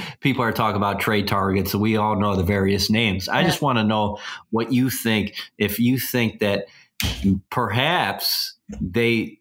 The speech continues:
Speaker 1: stick with Stidham and bring somebody else in, in as
Speaker 2: Mm-hmm.
Speaker 1: insurance maybe to compete with him, or do you think that Belichick has a guy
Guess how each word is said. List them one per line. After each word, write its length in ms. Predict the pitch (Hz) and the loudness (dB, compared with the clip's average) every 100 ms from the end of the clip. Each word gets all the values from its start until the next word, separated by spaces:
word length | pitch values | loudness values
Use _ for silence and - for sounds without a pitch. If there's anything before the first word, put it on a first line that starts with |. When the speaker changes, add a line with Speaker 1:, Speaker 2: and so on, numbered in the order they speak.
| - | -6
Speaker 1:
stick 300 | - 180 208 | -2 -2 0
with 140 | 175 | -2
Stidham 520 | - 117 107 110 120 | 0 0 2 0 0
and 100 | 120 | 0
bring 180 | 113 120 | 2 0
somebody 460 | - 123 113 113 107 | 0 0 2 2 2
else 260 | 104 104 | 0 0
in, 180 | 107 104 | 2 2
in 360 | 107 104 107 - | 4 2 2 0
as 340 | 104 98 95 | 2 2 2
Speaker 2:
Mm-hmm. 100 | - | 2
Speaker 1:
insurance 760 | 107 87 107 - 120 107 107 117 | 2 2 2 2 2 2 0 2
maybe 260 | 107 107 | 2 2
to 80 | 101 | 0
compete 400 | 92 90 139 180 | -2 0 0 0
with 180 | 104 90 | 0 0
him, 260 | 98 98 107 | 0 0 0
or 420 | 117 110 113 110 - - - _ | 0 0 0 -2 -6 -16 -16 _
do 80 | 110 | 0
you 140 | 120 | 0
think 400 | 117 - 113 110 | 0 0 0 0
that 380 | - 104 101 - - - - _ - | 0 0 0 -4 -8 -20 -20 _ -4
Belichick 520 | 117 113 104 110 107 | 0 0 0 -2 -2
has 340 | - 110 104 104 | -2 0 2 0
a 40 | |
guy 580 | 95 110 101 98 98 98 | -2 0 2 2 0 -4